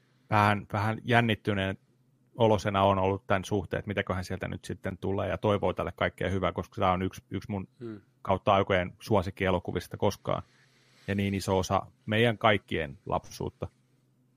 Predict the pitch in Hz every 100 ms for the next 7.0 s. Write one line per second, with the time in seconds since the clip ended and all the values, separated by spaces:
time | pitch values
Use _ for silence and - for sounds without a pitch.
0 | _ 95 95 87 - _ _ _ _ _
1 | _ _ _ _ _ _ _ _ _ _
2 | _ _ _ - - 165 160 - _ -
3 | 139 135 117 - 147 135 127 117 117 110
4 | 104 101 101 90 87 92 - 98 98 98
5 | 95 107 95 90 82 - - 98 _ 110
6 | 98 - 123 117 98 90 92 95 85